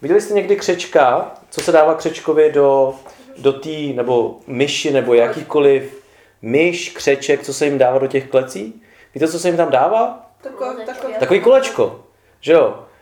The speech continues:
Speaker 1: Aby vlastně oni se mohli jako vyšťavit, že jo, a potom mohli jít v klidu spát, aby se ne-, nezbláznili v té kleci. A přesně, aby ten, ten člověk se vlastně v uvozovkách nezbláznil, tak, eh,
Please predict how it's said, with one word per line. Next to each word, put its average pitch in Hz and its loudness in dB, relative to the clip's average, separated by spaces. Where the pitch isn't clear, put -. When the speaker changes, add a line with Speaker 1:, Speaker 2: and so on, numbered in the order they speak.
Speaker 1:
Aby 139 2
vlastně 151 0
oni 165 0
se 165 0
mohli 165 4
jako 160 -2
vyšťavit, 185 2
že 160 -4
jo, 165 4
a 156 2
potom 151 -2
mohli 147 -2
jít 151 -6
v 147 -12
klidu 139 -6
spát, 151 2
aby 135 2
se 143 -2
ne-, 139 -2
nezbláznili 135 0
v - -20
té 127 -8
kleci. 110 -4
A - -12
přesně, 165 -2
aby 165 0
ten, 147 -2
ten 135 -4
člověk 196 0
se 143 -6
vlastně 131 -2
v 127 -8
uvozovkách 131 -6
nezbláznil, 123 -2
tak, - 0
eh, 143 2